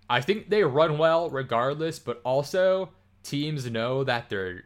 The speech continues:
like, I think teams are okay letting them run, too, in a way.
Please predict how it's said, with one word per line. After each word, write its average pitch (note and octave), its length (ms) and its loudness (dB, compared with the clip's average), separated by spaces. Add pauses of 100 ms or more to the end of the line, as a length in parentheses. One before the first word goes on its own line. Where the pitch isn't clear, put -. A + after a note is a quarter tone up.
(120)
like, F2+ 420 -8 (720)
I A#2+ 100 0
think F3 140 -2
teams E3+ 260 -2
are - 100 -8
okay D3 360 -2
letting B2 420 -8
them F#3+ 180 -6
run, C#4 320 0 (140)
too, C#4+ 340 4
in D4 140 -2
a F#4 60 2
way. G4+ 400 6